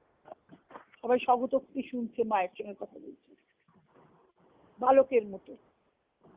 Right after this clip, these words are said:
মাকে বলছেন, "তুমি এসব কি করে রেখেছো বলো তো?"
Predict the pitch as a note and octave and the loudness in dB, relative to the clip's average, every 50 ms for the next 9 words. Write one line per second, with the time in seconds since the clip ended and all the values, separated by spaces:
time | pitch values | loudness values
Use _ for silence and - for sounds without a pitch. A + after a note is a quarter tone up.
0 | _ _ _ _ _ _ _ _ _ _ _ _ _ _ _ _ _ _ _ _ | _ _ _ _ _ _ _ _ _ _ _ _ _ _ _ _ _ _ _ _
1 | _ _ _ - D#4+ E4 - - B3 A3 A#3 A#3+ A3+ - - C#4 B3+ A#3+ B3 A#3+ | _ _ _ -14 -12 -10 -6 -2 2 4 4 4 4 2 2 2 2 2 -2 -8
2 | A#3 - _ _ _ _ _ _ _ _ _ _ _ _ _ - - A#3+ A#3+ A#3+ | -12 -18 _ _ _ _ _ _ _ _ _ _ _ _ _ -20 -20 -20 -20 -20
3 | - - _ _ _ _ _ _ _ _ _ _ _ _ _ _ _ _ _ _ | -20 -20 _ _ _ _ _ _ _ _ _ _ _ _ _ _ _ _ _ _
4 | _ _ _ - C#5 C#5+ - - - - _ _ _ _ _ _ _ _ _ _ | _ _ _ -16 -16 -14 -14 -16 -18 -20 _ _ _ _ _ _ _ _ _ _
5 | _ _ _ _ _ _ _ _ _ _ _ _ _ _ _ _ _ _ _ _ | _ _ _ _ _ _ _ _ _ _ _ _ _ _ _ _ _ _ _ _
6 | _ _ _ _ _ _ - - _ _ _ _ _ D4 C4+ C#4+ C#4+ C4+ - - | _ _ _ _ _ _ -20 -20 _ _ _ _ _ -10 -6 -4 -2 -2 0 0
7 | C4 - - _ - C4+ C4 - - C4 B3 B3+ B3 B3+ B3 - B3 - - A#3+ | -2 -2 -4 _ -14 -14 -14 -8 -2 0 2 4 4 2 2 0 -4 -12 -4 0
8 | A#3+ A#3+ B3 A#3+ A#3+ - - C#4+ | 2 4 4 2 0 -2 -6 -12